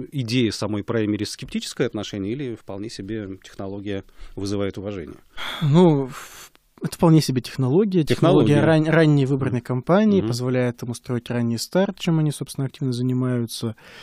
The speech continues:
Speaker 2: Э, ну, в этот раз все было очень ожидаемо. Как только, э, конча-, закончилась регистрация, было уже понятно,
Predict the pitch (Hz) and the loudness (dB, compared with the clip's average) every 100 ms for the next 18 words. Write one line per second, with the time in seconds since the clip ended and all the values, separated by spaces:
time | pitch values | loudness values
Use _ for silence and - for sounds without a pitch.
0 | - - - - - 127 120 113 110 110 | -20 -20 -20 -20 -8 -2 0 2 0 -2
1 | 110 - - 57 52 53 - 135 139 143 | -4 -6 -10 -12 -12 -14 -14 -12 -8 0
2 | 185 196 185 165 170 - - - _ _ | 4 6 4 6 4 2 -10 -16 _ _
3 | - - 147 147 139 123 123 - - 143 | -16 -2 4 4 4 0 -4 -14 -14 -6
4 | 139 139 - 127 120 156 180 131 - 147 | 0 0 0 -4 0 2 2 0 0 0
5 | 139 117 _ _ _ - 117 113 113 - | 0 -8 _ _ _ -12 -8 -6 -8 -10
6 | 123 147 143 151 135 123 127 135 - 180 | -6 -2 0 -2 -2 -6 -6 -6 -2 -2
7 | - 131 127 117 127 - 120 151 - 123 | -2 -2 -2 -2 -4 -2 0 -2 -2 -4
8 | 107 | -4